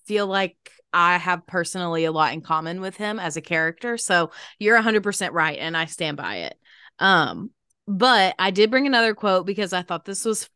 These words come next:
funny that um, Saphira says, "We must be careful. It seems like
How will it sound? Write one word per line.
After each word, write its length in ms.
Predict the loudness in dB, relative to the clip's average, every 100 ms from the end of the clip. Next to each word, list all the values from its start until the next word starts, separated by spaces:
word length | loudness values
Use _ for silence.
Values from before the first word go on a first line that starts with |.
| -2
funny 600 | 0 2 0 2 0 -4 -12 -20 -16 -8
that 840 | 2 4 6 4 2 -2 -10 -18 -20 _ _
um, 640 | 0 2 4 2 2 -2 -4
Saphira 600 | -4 -2 0 2 2 2
says, 380 | 0 0 0 -2
"We 100 | -2
must 260 | -2 -2
be 100 | -4 -4
careful. 580 | -2 -2 -2 -2 -2
It 180 | -2 -4
seems 340 | -4 -4 -4 -2
like 300 | -2 -4